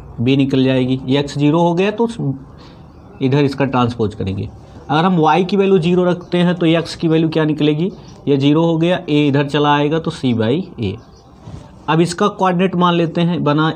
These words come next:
इसका ए, ए का coordinate क्या बना, ज़ीरो और C by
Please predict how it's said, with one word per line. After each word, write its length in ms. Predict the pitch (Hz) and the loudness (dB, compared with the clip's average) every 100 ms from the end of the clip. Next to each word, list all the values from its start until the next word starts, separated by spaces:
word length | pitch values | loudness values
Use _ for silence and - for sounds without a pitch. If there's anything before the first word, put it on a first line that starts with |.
| 143 | -2
इसका 380 | 135 - 147 - 127 | -4 -2 -4 -4 -4
ए, 180 | 98 - - - - | -2 -6 -14 -12 -2
ए 120 | 160 | -2
का 180 | 170 180 185 - - - - - - - - - - - - - | 0 -2 -2 -8 -20 -20 -20 -20 -20 -20 -20 -20 -20 -20 -14 -2
coordinate 380 | 151 151 160 - | 0 2 0 0
क्या 120 | 160 | 0
बना, 160 | 170 156 | 2 0
ज़ीरो 440 | 127 131 147 226 247 - - - - - - - - | 2 2 2 -2 -6 -16 -20 -20 -20 -20 -20 -20 -6
और 180 | 127 131 | -2 -2
C 300 | - - 143 | -4 -2 0
by 340 | 120 110 156 | 2 2 0